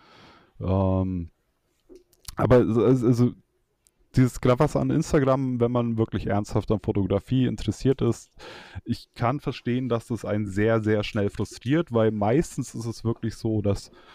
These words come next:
äh, das ist meine Erfahrung heraus, irgendwie, ich bin seit zweitausendelf auf Instagram, ähm, ist wirklich die Bilder, die,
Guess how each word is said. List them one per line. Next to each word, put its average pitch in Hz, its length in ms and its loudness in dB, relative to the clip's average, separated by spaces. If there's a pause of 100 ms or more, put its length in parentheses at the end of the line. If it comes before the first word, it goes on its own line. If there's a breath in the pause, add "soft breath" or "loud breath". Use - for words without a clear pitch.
(180 loud breath)
äh, - 60 -6 (560)
das - 80 -18
ist 120 220 -10
meine 127 300 2
Erfahrung 123 520 0
heraus, 107 520 -2
irgendwie, 104 500 -6
ich - 160 -16
bin 98 320 -8
seit 92 320 -6
zweitausendelf 92 1600 -2
auf 123 200 -2
Instagram, 110 800 -4 (1200 soft breath)
ähm, 95 420 0
ist - 200 -10
wirklich - 280 -4
die 120 160 -4
Bilder, 123 520 4
die, 110 340 2